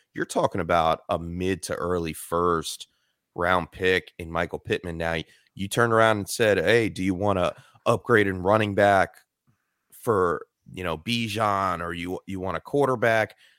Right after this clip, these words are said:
This is the option here where Michael Pittman has probably reached his ceiling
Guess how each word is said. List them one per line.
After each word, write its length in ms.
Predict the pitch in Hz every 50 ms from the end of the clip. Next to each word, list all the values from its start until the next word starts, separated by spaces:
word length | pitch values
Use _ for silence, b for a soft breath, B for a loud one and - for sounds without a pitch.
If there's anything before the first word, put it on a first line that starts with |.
| b b
This 180 | - 143 180 -
is 140 | 247 240 -
the 160 | 113 90 95
option 400 | 92 90 90 87 - - 92 85
here 280 | - - 101 101 98 87
where 160 | 85 82 80
Michael 320 | 82 107 160 180 - 92
Pittman 380 | - - - - - 98 87 82
has 100 | 80 -
probably 580 | - _ - - - - - 214 92 104 101 82
reached 400 | 73 92 95 101 98 - - -
his 120 | 87 -
ceiling 640 | - - - - 98 92 98 92 82 78 76 71